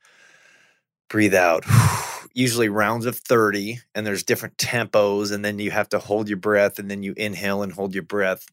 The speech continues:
But just the act of doing that, it creates so much discipline. And then you give yourself a cool little buzz, actually. They say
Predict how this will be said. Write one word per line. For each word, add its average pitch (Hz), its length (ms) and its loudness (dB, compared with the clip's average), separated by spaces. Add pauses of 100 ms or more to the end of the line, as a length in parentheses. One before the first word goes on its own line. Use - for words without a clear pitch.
But 107 220 0 (200)
just - 520 -2 (480)
the 110 280 -6
act 113 400 2
of 101 300 -4
doing 117 420 -2
that, 90 300 -8 (120)
it 104 100 -6
creates 120 440 0
so 127 180 4
much 117 320 0
discipline. 123 640 0
And 120 240 -2
then 113 440 0 (380)
you 131 100 -4
give 175 180 2
yourself 175 300 2
a 120 80 -4
cool 139 240 0
little 117 160 0
buzz, 98 500 2
actually. 90 440 -4
They 113 180 2
say 151 580 4